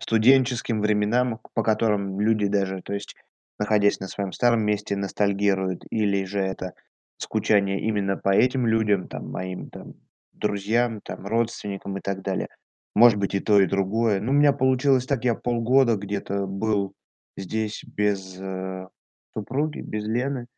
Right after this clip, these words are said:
И за эти полгода я, во-первых, а, очень часто ездил в Россию, и мы там виделись всеми вместе и устраивали какие-то, значит, тусовочки. А, б, здесь как-то, то есть работа,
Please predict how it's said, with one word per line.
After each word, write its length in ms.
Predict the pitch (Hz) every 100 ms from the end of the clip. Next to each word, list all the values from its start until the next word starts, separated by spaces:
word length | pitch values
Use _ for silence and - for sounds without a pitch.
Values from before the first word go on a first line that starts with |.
| _ _ _ -
И 360 | 110 110 107
за 160 | 101 110
эти 200 | 123 127
полгода 460 | 104 113 110 120 110
я, 120 | 107
во-первых, 460 | 110 110 113 110 -
а, 160 | 117 110
очень 280 | 107 107 107
часто 340 | 110 107 - 107
ездил 600 | 110 107 107 101 101 98
в 60 | 95
Россию, 680 | 104 107 156 160 104 92
и 40 | 95
мы 160 | 101
там 240 | 104 98 98
виделись 440 | 127 139 113 -
всеми 340 | - - 101 95
вместе 460 | 98 95 92 -
и 240 | 98 92 - _ _ _ -
устраивали 580 | 101 - 107 101 92 92
какие-то, 440 | 98 92 98 - 101
значит, 340 | 98 90 - _ _ _ _
тусовочки. 640 | 104 107 131 117 104 - - _ _ _ _
А, 460 | - 101 98 95 90 _ _ _ _
б, 440 | 107 104 113 120
здесь 320 | 104 110 110
как-то, 340 | - 104 - -
то 120 | 104
есть 240 | 98 - - - _ _
работа, 840 | - 113 117 117 135 127 101 92 -